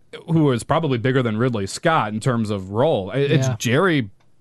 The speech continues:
Speaker 1: Bruckheimer.
Speaker 2: Yeah, Jerry Bruckheimer, father of, uh, most of the modern action films.
Speaker 1: Yeah. I mean, you, you, you got your Pirates of the Caribbean, your National Treasures, Beverly Hills Cop, Bad
Speaker 2: Mm-hmm.
Speaker 1: Boys, The Rock, Armageddon,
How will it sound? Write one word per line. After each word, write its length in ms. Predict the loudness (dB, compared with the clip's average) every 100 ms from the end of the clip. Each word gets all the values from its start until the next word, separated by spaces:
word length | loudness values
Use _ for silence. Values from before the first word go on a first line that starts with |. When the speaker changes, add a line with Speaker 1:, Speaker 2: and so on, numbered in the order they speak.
| _ -2
Speaker 1:
Bruckheimer. 680 | 0 0 -2 -6 -8 -14 -14
Speaker 2:
Yeah, 280 | -4 0 0
Jerry 280 | 0 0 0
Bruckheimer, 600 | 0 -2 0 0 0 -2 _ _
father 520 | -4 0 2 2 4
of, 480 | 4 4 2 0 0
uh, 640 | 2 2 2 2 2 2 2
most 380 | 0 0 -2
of 80 | 0
the 120 | 0
modern 520 | 2 2 0 -2 -6 -14 _ _ -6
action 280 | -6 -6 -10
films. 320 | -14 -18 -14
Speaker 1:
Yeah. 260 | -6 -4 -6 -8 _
I 120 | -4
mean, 220 | 0 2 0
you, 140 | -2 -4
you, 100 | -4
you 120 | -2
got 120 | -2 -2
your 100 | -2
Pirates 300 | -2 -2 -4
of 40 |
the 60 | -8
Caribbean, 540 | -8 -4 -4 -2 -4
your 100 | -4
National 340 | -4 -6 -8 -10
Treasures, 520 | 0 2 2 0 0
Beverly 300 | -2 -10 -10
Hills 160 | -10 -6
Cop, 380 | -2 -2 -2
Bad 160 | -6 -2
Speaker 2:
Mm-hmm. 80 | 0
Speaker 1:
Boys, 320 | 2 2 0
The 80 | -4
Rock, 360 | -4 -2 -4 -6
Armageddon, 680 | -10 -6 -4 -2 -2 -4